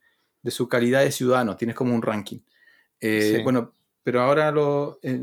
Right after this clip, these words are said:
Speaker 1: Nosedive, el capítulo de Black Mirror lo trata de una manera media cómica, pero igual es, para allá vamos, para allá vamos.
Speaker 2: Sí, sí, me gustaría ha-,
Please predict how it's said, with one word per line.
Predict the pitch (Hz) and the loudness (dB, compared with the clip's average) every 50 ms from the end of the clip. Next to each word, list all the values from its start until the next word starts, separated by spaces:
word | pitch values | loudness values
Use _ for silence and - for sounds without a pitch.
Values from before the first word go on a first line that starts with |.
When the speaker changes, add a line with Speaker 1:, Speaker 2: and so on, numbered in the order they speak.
| 127 | -8
Speaker 1:
Nosedive, | 139 120 123 120 127 135 139 139 139 143 143 143 143 - - _ _ _ _ _ _ _ _ | -8 -8 -4 -4 -2 -2 -2 0 2 2 2 0 -4 -10 -20 _ _ _ _ _ _ _ _
el | - 117 | -12 -6
capítulo | - 123 120 123 139 135 135 131 | -4 -4 -2 -2 0 0 0 -2
de | 135 135 - | -2 -6 -8
Black | - 127 123 117 | -6 -6 -4 -2
Mirror | 131 135 147 156 147 | 0 0 2 0 0
lo | 143 139 135 | 0 0 0
trata | 143 151 156 202 226 262 - _ _ _ _ _ _ _ | 0 0 0 -2 -6 -6 -8 _ _ _ _ _ _ _
de | 151 | 0
una | 160 175 | 2 2
manera | 170 160 151 147 143 | 4 4 4 4 4
media | 139 135 131 123 | 4 4 2 2
cómica, | - 131 139 147 151 160 175 190 220 - _ _ | 2 2 2 2 0 0 -2 -4 -4 -8 _ _
pero | - 120 117 | -4 0 0
igual | 117 120 131 131 143 | 2 2 2 2 2
es, | 143 147 147 147 139 - _ _ _ _ _ _ _ _ | 0 -2 -2 -6 -12 -16 _ _ _ _ _ _ _ _
para | _ 127 120 120 | _ -2 -2 2
allá | 127 151 160 | 2 2 2
vamos, | 160 143 123 104 - - - _ _ _ | 4 2 0 -2 -6 -12 -20 _ _ _
para | _ 110 110 | _ -6 -6
allá | 113 120 165 165 | -6 -6 -4 -2
vamos. | 160 156 143 123 120 - _ _ _ _ _ _ _ _ _ _ _ _ _ _ _ _ _ _ _ _ | -2 -2 -2 -4 -8 -10 _ _ _ _ _ _ _ _ _ _ _ _ _ _ _ _ _ _ _ _
Speaker 2:
Sí, | - - - 135 131 127 135 _ | -20 -8 -6 -6 -6 -6 -8 _
sí, | _ - - 175 185 | _ -4 -2 -2 0
me | 180 | 0
gustaría | 170 160 - 156 160 180 202 214 | 0 0 0 0 2 2 0 0
ha-, | 214 147 156 | 0 -2 -4